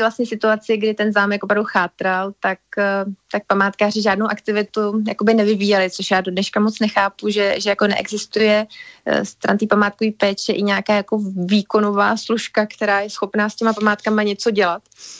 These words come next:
Ale v okamžiku, kdy vlastně se to změnilo majitele, tak pak už začínají ty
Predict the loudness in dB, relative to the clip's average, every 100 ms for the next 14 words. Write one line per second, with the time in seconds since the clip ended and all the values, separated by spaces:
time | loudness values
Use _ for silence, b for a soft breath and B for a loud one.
0 | B B B 0 2 -2 -4 -4 -4 -2
1 | -2 -4 -2 0 0 0 0 0 0 -2
2 | 0 -2 -2 -2 0 -2 -2 0 2 2
3 | 0